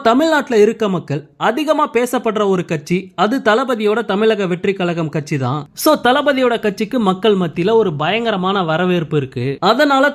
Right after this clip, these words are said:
தளபதியோட கட்சியில சேரணும் அப்படின்ட்டு நிறைய பேர் ஆர்வமா இருக்காங்க. அந்த வகையில தேமுதிக கட்சியோட இருபது மாவட்ட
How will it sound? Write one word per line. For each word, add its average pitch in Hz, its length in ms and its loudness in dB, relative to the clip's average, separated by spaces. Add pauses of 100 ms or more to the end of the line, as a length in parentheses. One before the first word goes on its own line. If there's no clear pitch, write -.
தளபதியோட 285 460 0 (120)
கட்சியில 233 360 0
சேரணும் 233 420 2
அப்படின்ட்டு 170 380 -6 (300)
நிறைய 294 220 2 (100)
பேர் 285 240 -2
ஆர்வமா 226 420 0
இருக்காங்க. 180 240 -4 (480)
அந்த 302 240 6
வகையில 277 380 0 (100)
தேமுதிக 302 680 -2
கட்சியோட 214 400 0 (220)
இருபது 320 360 4 (100)
மாவட்ட 254 320 0